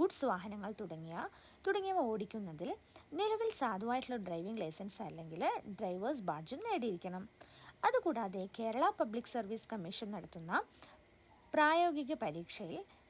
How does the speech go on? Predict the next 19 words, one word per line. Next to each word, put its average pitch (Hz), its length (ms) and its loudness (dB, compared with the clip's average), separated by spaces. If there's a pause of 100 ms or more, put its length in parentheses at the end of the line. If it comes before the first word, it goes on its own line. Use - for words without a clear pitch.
ലൈറ്റ് 392 340 4
മോട്ടോർ 240 360 2
വാഹനങ്ങൾ 170 500 -6
അല്ലെങ്കിൽ 185 300 -6 (480)
ഹെവി 359 320 6
പാസഞ്ചർ 233 580 2
വാഹനങ്ങൾ 165 440 -4 (160)
അല്ലെങ്കിൽ 208 280 -4 (140)
ഹെവി 339 340 4
ഗുഡ്സ് 269 320 0
വാഹനങ്ങൾ 190 460 -2 (520)
എന്നിവ 302 260 2 (220)
ഓടിക്കുന്നതിനുള്ള 226 760 0 (100)
പ്രാഗൽഭ്യവും 196 680 -2 (120)
തെളിയിച്ചിരിക്കണം. 196 680 0 (1800)
കൂടാതെ 349 400 8 (260)
ഈ 415 120 6
ഒരു 427 160 2
തസ്തികയിലേക്ക് 214 720 -4